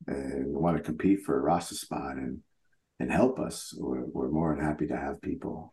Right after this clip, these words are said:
in the program, right? And so if the people that are listening to this, if they know anyone <laughs> that's Swiss, please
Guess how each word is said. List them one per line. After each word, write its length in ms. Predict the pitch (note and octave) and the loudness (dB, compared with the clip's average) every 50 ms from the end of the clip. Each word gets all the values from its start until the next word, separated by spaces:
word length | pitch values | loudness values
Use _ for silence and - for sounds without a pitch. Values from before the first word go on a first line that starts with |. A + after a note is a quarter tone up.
| _ | _
in 140 | - - B1+ | -6 -4 -4
the 60 | B1+ | -4
program, 560 | - - D2+ D2+ D2+ D2 B1+ A#1+ A#1 A#1+ A#1 - | -4 -2 0 0 0 0 0 -2 -4 -4 -4 -4
right? 220 | - D#2+ E2+ - - - _ - | -2 -2 -4 -4 -6 -10 _ -8
And 300 | C#2+ C#2 C#2 C2+ C2 A#1+ - _ _ _ _ _ _ _ _ _ _ _ _ _ _ _ _ | -8 -6 -6 -8 -8 -10 -12 _ _ _ _ _ _ _ _ _ _ _ _ _ _ _ _
so 260 | - - - D#2+ D#2+ | -10 -2 2 4 4
if 100 | D#2 D#2 | 4 2
the 80 | - D#2 | 0 -6
people 320 | - - G2+ G2+ - D#2+ | 4 6 6 6 6 6
that 60 | D2+ D2+ | 6 6
are 40 | D#2 | 6
listening 380 | E2+ F2 E2+ - D2+ B1+ B1 - | 6 4 2 2 0 0 -2 -2
to 80 | - | 0
this, 420 | - E2 F#2 E2+ C#2+ - - - - | 4 4 4 4 4 2 -2 -6 -6
if 200 | D2+ E2 - - | -6 -6 -6 -4
they 160 | - D2 C2 | -4 -2 0
know 220 | C2+ D#2 E2 F2 | 2 2 4 4
anyone 320 | D#2 D2 C2+ C2+ C2 - - - | 4 2 0 -2 -6 -6 -6 -2
<laughs> 60 | - | 0
that's 200 | E2 - - - | 0 0 0 0
Swiss, 580 | - - - - - - - - - - - | 0 0 0 0 0 2 2 2 2 0 -2
please 500 | - - - D#2 D2+ - - - - - | -2 2 4 4 4 4 0 -4 -8 -12